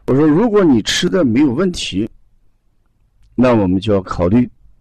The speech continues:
这个孩子是不是，呃，受寒，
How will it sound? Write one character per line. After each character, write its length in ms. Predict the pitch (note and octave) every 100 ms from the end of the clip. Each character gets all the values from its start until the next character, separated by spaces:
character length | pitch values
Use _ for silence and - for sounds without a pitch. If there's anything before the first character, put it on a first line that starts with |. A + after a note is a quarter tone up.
| _ _ _
这 120 | - C#3
个 140 | A2+
孩 280 | - F#2+ A2
子 240 | B2 A#2+ - _ _ _
是 200 | - B2
不 140 | A2+
是， 200 | B2 A#2+ - _ _
呃， 100 | -
受 240 | - - D3+
寒， 380 | - F#2+ G3